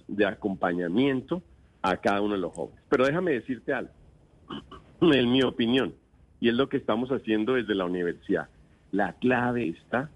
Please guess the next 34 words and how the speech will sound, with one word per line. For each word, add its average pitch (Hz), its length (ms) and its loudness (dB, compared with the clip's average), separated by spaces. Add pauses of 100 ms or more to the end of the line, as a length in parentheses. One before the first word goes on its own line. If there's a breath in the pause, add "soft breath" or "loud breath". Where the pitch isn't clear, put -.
(800)
en 123 200 4
la 101 80 2
innovación 92 580 0
pedagógica. 80 540 -2
Y 98 60 4
te 127 100 0
lo 120 100 4
digo 135 200 4
de 143 80 0
tres 127 200 0
maneras. 135 360 -4 (880)
Una, 160 340 2 (720)
en 107 160 0
esos 117 240 -2
últimos 131 460 0
cinco 113 260 0
años 127 240 0
hemos 127 260 -2
creado 104 340 2
cerca 127 340 -2
de 120 80 2
ochenta 101 500 0
y 90 80 0
dos 113 320 0
programas 113 400 0
nuevos, 110 420 -2 (380)
pertinentes 110 800 2
a 101 80 -2
las 92 160 -2
apuestas 92 480 0
productivas 92 600 2
del 87 140 0
país. 71 280 -4 (1160)
Dos, 135 320 4